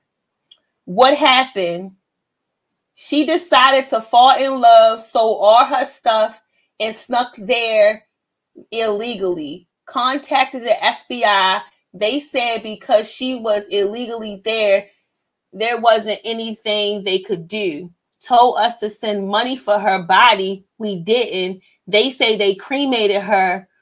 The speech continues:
We don't know the truth. They say she died of malaria. We don't know if that's also true or not.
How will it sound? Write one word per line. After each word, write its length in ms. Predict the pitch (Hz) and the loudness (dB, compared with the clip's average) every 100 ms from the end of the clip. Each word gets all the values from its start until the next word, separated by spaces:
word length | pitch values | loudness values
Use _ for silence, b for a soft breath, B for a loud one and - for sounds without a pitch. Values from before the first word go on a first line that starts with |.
| _ - | _ -10
We 220 | 240 262 | -6 0
don't 260 | 240 220 | 0 0
know 140 | 226 214 | 0 0
the 160 | 190 | 0
truth. 420 | - - 247 202 190 _ - | -2 -10 -8 -10 -12 _ -4
They 140 | 226 | -2
say 240 | 247 240 214 | -2 -2 -4
she 260 | - 240 | -6 -2
died 280 | 208 202 196 | 4 4 4
of 100 | 190 | 0
malaria. 760 | 175 170 214 190 160 127 - - _ _ _ _ _ _ _ _ _ _ _ _ _ _ _ _ _ _ _ _ _ | -2 0 4 4 2 -6 -10 -16 _ _ _ _ _ _ _ _ _ _ _ _ _ _ _ _ _ _ _ _ _
We 480 | 185 202 262 285 233 | -14 -4 0 0 4
don't 400 | 247 247 214 226 | 4 4 -2 -2
know 440 | 226 226 208 202 | 0 2 2 0
if 280 | 208 202 190 | -4 -6 -4
that's 340 | 202 185 190 - _ - - _ _ _ | 2 4 2 -6 _ -20 -20 _ _ _
also 500 | 208 214 240 - 214 | 4 4 2 -2 -6
true 360 | 214 - 233 226 | -6 -12 -6 -4
or 120 | 190 | -4
not. 460 | 185 208 214 180 | -2 0 2 2